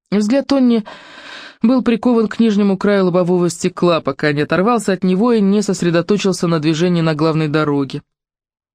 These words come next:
Женщина всегда произносила что-то провокационное, пытаясь добиться от него реакции.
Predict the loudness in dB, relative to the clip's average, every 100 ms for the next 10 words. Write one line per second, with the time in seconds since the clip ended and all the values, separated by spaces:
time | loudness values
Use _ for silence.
0 | -10 -2 -2 0 -2 -2 -2 -2 0 0
1 | 0 -2 -2 -2 -2 -4 0 0 -2 -2
2 | 0 2 2 0 -2 -2 0 0 0 0
3 | 0 -2 0 0 0 0 -2 -4 -2 -2